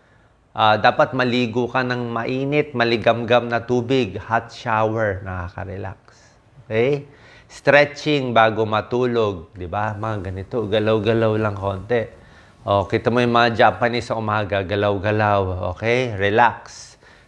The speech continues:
Tapos, i-massage mo sarili mo. Ah, minsan masakit ang muscle, kulang sa galaw, lagi nakaupo, eight hours nakaupo, o sobra na pagod. Masakit din muscle minsan,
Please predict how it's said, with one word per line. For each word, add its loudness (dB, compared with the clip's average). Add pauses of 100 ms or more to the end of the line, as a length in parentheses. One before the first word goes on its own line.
Tapos, -2
i-massage 0
mo -4
sarili 0
mo. -2 (640)
Ah, 6
minsan 0
masakit 0
ang -2
muscle, 2
kulang 0
sa -2
galaw, 6 (560)
lagi -6
nakaupo, -2
eight -8
hours 0
nakaupo, -2 (320)
o 0
sobra 2
na -4
pagod. 0 (320)
Masakit -2
din 4
muscle 2
minsan, 2